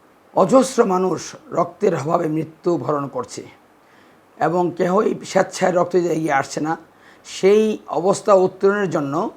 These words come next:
সন্ধানী প্রতিষ্ঠা হয় পাঁচই ফেব্রুয়ারি উনিশশো সাতাত্তর সালে এবং বাংলাদেশে প্রথম দোসরা নভেম্বর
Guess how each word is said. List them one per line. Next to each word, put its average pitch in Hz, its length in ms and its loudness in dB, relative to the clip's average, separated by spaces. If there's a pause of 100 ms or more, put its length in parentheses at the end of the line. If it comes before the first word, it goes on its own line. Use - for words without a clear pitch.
(340)
সন্ধানী 202 560 0
প্রতিষ্ঠা 151 440 -8
হয় 95 260 -8 (880)
পাঁচই 156 300 2
ফেব্রুয়ারি 160 320 -4
উনিশশো 151 180 -6
সাতাত্তর 143 320 -10
সালে 170 260 -2 (1800)
এবং 220 260 4 (680)
বাংলাদেশে 190 420 4
প্রথম 214 480 2 (240)
দোসরা 170 520 -2 (160)
নভেম্বর 180 420 -2